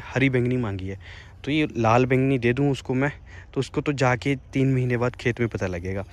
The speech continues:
और उसके जो तीन मंथ है, मेहनत है, वो सारी ख़राब हो जाएगी, क्योंकि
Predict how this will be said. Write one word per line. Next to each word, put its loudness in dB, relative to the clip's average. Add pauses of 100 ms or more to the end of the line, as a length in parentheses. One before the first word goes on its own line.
(340)
और 0
उसके -2
जो -2
तीन 0
मंथ 2
है, 0
मेहनत 0
है, 0
वो -2
सारी -2 (220)
ख़राब -4
हो 0
जाएगी, -4
क्योंकि -6